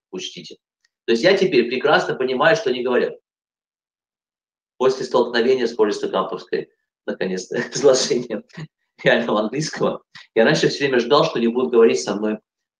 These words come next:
как по учебнику, как и вы, в принципе, ждали, да? Ждали, ждали, не дождались. Теперь. First thing that happened when we came out of the plane,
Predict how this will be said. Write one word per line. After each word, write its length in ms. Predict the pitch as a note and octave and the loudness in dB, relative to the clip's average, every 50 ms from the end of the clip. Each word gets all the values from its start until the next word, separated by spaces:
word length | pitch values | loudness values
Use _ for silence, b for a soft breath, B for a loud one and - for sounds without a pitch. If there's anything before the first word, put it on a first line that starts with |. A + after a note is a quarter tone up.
| - F#2+ - | -6 -6 -4
как 200 | - - A2+ - | -2 -2 -2 -2
по 80 | - A#2 | 0 -2
учебнику, 560 | A#2 A2+ - - G2+ F#2+ F2+ F2 - - - | -2 -2 0 0 0 0 0 -6 -12 -10 -4
как 200 | - G#2+ G#2 - | -4 -2 -2 0
и 40 | - | 0
вы, 140 | - - - | 0 0 -2
в 80 | - | -4
принципе, 420 | - - - - - - - - C#3+ | -6 -16 -18 -16 -16 -14 -10 -10 -10
ждали, 340 | B2+ - - - - - - _ - | -10 -10 -12 -12 -14 -14 -18 _ -18
да? 100 | - D3+ D3+ _ _ _ _ _ _ _ _ _ _ _ _ _ _ _ _ _ _ _ _ _ _ - | -16 -16 -16 _ _ _ _ _ _ _ _ _ _ _ _ _ _ _ _ _ _ _ _ _ _ -14
Ждали, 400 | F#2 - - F#2+ G2+ A2 A2 A2 | -10 -4 0 2 4 4 4 2
ждали, 380 | G#2 - - G2 G2 F#2+ F#2 F#2 | 0 -2 0 0 0 0 0 -2
не 80 | F#2 F2 | -4 -4
дождались. 320 | F2 E2+ E2 - - _ _ - - _ _ _ _ _ _ _ _ - | -4 -4 -4 -6 -10 _ _ -20 -20 _ _ _ _ _ _ _ _ -8
Теперь. 300 | - - - - - - _ _ _ _ _ _ _ _ _ _ _ _ _ _ _ _ _ _ _ _ _ b b b b b _ - | -4 -2 -2 -4 -4 -8 _ _ _ _ _ _ _ _ _ _ _ _ _ _ _ _ _ _ _ _ _ b b b b b _ 4
First 320 | D#3 - G3 - - - | 4 6 6 4 2 2
thing 180 | - F3+ G3 F3 | 4 4 6 6
that 240 | D3+ C#3+ - - - | 4 4 2 2 2
happened 440 | D3 F3 F#3+ - A2 - D#3 - - _ _ _ _ - | 2 2 2 0 -2 -6 -6 -8 -14 _ _ _ _ -2
when 180 | A#2+ A#2+ A#2 | 0 0 0
we 160 | A#2 A#2 A2+ - | 0 -2 -4 -4
came 440 | - - D3 D#3 D#3 D3+ D3 - - - | 0 2 2 2 2 0 -2 -4 -2 2
out 400 | B2+ C3+ C#3 C3 A#2+ A2 G#2+ A2 | 4 4 4 4 4 2 0 -2
of 200 | A2+ A2 G2 - | -4 -4 -4 -4
the 120 | G2+ G2 | -6 -6
plane, 540 | - - B2+ D3+ D#3 C3 A#2+ - - - | -4 0 0 0 2 0 -2 -6 -8 -12